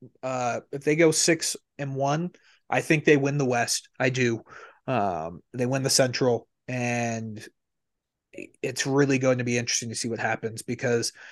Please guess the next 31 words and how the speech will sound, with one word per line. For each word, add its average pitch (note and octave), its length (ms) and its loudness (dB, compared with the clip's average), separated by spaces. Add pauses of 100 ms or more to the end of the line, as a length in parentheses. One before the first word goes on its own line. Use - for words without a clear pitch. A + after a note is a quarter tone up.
(160)
if B2+ 120 -4
we D3+ 60 6
want E3+ 180 10
to - 40 4
shift - 220 6
the D3+ 60 4
conversation C#3 760 2
to A#2+ 200 -2
it, - 140 -4
like, A#2+ 300 -4 (680)
who E3+ 300 8
is F3+ 260 12
your D3+ 220 6 (180)
playoff D3 400 2
matchup? B2+ 440 -2 (120)
Because C3+ 280 0
we've C#3+ 160 6
seen G#3 280 4
pretty E3+ 220 4
much D3+ 200 2
all D#3 220 6
of C3+ 120 -2
them B2 260 -2
in A#2 80 -8
the A#2 80 -8
past C3 320 2
month B2+ 400 -2 (360)
of B2 140 2
potential C3 340 2
playoff B2+ 340 4
matchups. B2 520 -2